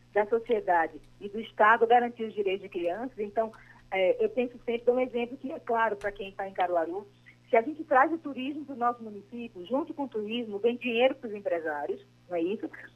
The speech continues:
Mas também vem muitos, ma-, muitas mazelas, inclusive exploração sexual, aumento do tráfico. Então, se vem um benefício pro município,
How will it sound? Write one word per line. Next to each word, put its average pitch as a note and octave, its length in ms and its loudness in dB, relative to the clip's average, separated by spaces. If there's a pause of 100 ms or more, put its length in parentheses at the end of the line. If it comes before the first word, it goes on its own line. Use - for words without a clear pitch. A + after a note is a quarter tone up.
(120)
Mas A3 240 4
também B3+ 300 6
vem C4+ 120 -2
muitos, F#4 520 0 (200)
ma-, C#4+ 220 0
muitas C#4 300 -6
mazelas, B3 520 2
inclusive C4 440 -6
exploração A#3+ 480 -2
sexual, G3 600 -2
aumento G3+ 380 -6
do G3+ 60 -10
tráfico. G3 500 -4
Então, F#3 320 -4 (540)
se B3 260 -4 (380)
vem C#4 160 4
um F4+ 80 -6
benefício D4 520 -6
pro A#3 120 -4
município, G#3 720 -4